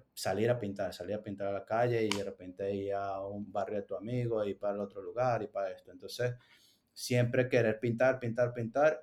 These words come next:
Y entonces, ¿qué sucedió? Que cuando se fue dando eso, yo fui, digamos que visitando otras ciudades de Venezuela. Y empiezo a, a visitar otras ciudades de Venezuela.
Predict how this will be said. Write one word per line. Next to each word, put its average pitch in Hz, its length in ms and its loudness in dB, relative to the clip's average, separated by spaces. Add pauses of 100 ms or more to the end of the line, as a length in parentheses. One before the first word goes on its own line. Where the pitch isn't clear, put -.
Y 127 580 4
entonces, 117 800 2
¿qué 120 120 0
sucedió? 131 560 2
Que 98 580 -2
cuando 98 260 -8
se - 160 -14
fue 101 180 -4
dando 117 340 0
eso, 156 400 -2 (1120)
yo 104 580 -2 (100)
fui, 117 120 -2 (720)
digamos 110 420 -2
que 107 120 -4
visitando 95 500 -6
otras 120 320 -2
ciudades 95 340 -4
de 110 60 -6
Venezuela. 107 580 -6 (960)
Y 90 60 -20
empiezo 92 400 -6
a, 104 40 -4 (200)
a 101 100 -4
visitar 101 340 -8
otras 98 180 -10
ciudades 95 240 -6
de 110 60 -6
Venezuela. 123 500 -4